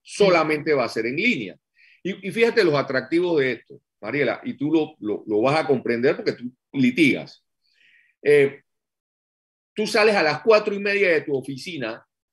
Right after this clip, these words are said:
en el tráfico de Panamá con un estrés porque ese día se te vence el término y tienes que llegar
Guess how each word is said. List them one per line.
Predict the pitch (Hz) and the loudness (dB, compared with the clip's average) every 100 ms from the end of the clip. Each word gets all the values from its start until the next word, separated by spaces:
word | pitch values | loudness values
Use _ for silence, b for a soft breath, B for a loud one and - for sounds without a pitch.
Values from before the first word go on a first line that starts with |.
| _ _ | _ _
en | 123 123 | -2 0
el | 117 | 2
tráfico | 170 185 180 165 143 123 | 2 2 2 0 2 2
de | |
Panamá | 120 165 156 143 104 113 _ _ _ _ | 0 0 0 -2 -6 -10 _ _ _ _
con | - 135 160 | 0 2 4
un | 180 | 4
estrés | 175 175 170 170 117 | 0 0 0 0 0
porque | 139 123 139 | -2 2 0
ese | 143 160 | 2 2
día | 160 160 | 2 2
se | 160 | -2
te | 135 120 | -4 -2
vence | 131 135 156 | -2 -4 -4
el | 135 | -2
término | 147 139 135 151 | -2 -2 -4 -8
y | 135 - | -8 -4
tienes | 143 147 | -4 -2
que | 123 | -2
llegar | 110 120 135 | 0 0 -2